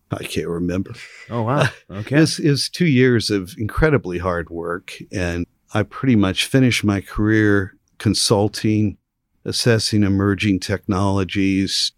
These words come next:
Speaker 1: determining their market potential.
Speaker 2: Huh.
Speaker 1: A lot of work for private equity companies and, you know, due diligence for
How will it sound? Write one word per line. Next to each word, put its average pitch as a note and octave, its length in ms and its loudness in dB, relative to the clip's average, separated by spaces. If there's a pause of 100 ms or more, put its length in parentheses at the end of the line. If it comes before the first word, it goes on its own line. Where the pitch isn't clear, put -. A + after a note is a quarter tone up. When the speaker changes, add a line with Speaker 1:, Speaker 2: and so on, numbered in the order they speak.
Speaker 1:
determining F#2+ 580 0
their F#2+ 120 0
market F2+ 440 -2
potential. F2+ 840 -4
Speaker 2:
Huh. E3+ 260 -8
Speaker 1:
A G#2 40 -2
lot A#2 200 2
of A#2 80 2
work A2 200 0
for - 160 -10
private F#2+ 420 -2
equity F#2 440 -4
companies F#2+ 960 -2
and, F2+ 340 0 (100)
you G#2 200 -4
know, E2+ 200 -4 (140)
due G2+ 140 -12
diligence F#2 720 2
for F2+ 440 -6